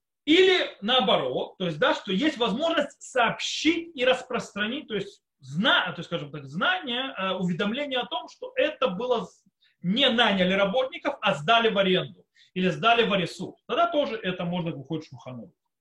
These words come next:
Э, кстати, здесь очень интересная вещь. Мудрецы сказали, что если работа, не еврей делает работу за пределами тхума,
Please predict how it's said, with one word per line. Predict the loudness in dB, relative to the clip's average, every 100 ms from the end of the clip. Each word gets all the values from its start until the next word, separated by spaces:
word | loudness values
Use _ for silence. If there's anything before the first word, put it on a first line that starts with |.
| _ _ _ -20 -20 _
Э, | -2 2 2 2 2 0 2 0 -2 -8 _ -20 -20 _ _ _ _ _ _ -20 -10
кстати, | -2 0
здесь | 0 -2
очень | 0
интересная | 0 0 0 -2
вещь. | -2 -6 -8
Мудрецы | -4 -2 -4 -6
сказали, | -4 -2 0 0 0 -2
что | -6 -4
если | -4 -2 -6 -8 -2 0
работа, | 0 -2 -2 0 0 -2
не | -6 -4
еврей | -4 -6 -6 -6
делает | -4 -4 -4 -4
работу | -6 -4 -4 -6 -10 -14 _ _ _ -18
за | -4 2 4 4 0
пределами | -2 0 4 4 4 -2
тхума, | -8 -12 -6 -2 -2 -2 -6